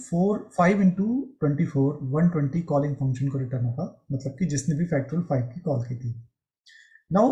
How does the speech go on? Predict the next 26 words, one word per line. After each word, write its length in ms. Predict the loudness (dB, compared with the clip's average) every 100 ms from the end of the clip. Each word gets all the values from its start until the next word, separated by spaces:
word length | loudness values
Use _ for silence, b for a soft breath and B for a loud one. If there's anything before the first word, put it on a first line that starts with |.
| 2
अगर 200 | 0 2
हम 140 | 2 0
इस 140 | 0
तरह 120 | 2 2
से 160 | 2
returns 560 | 2 2 4 4 2 -6 -6
कर 120 | -2 2
रहे 140 | 2
हैं 100 | 2
तो 80 | 0
आप 180 | -2 2
ध्यान 200 | 2 2
से 120 | 2
देख 140 | 0 -2
सकते 280 | -6 -2
हैं 160 | 0 0
कि 140 | -2 0 0
जिस 140 | 2
order 260 | 2 2 4
में 120 | 4
आपने 440 | 2 2 0 0 -2 -2 B B B -4
recursive 460 | -2 0 0 -2 2
calls 260 | 2 2
किए 260 | 0 0 0
थे 120 | -2 -4 b b _ _
उसके 240 | -4 0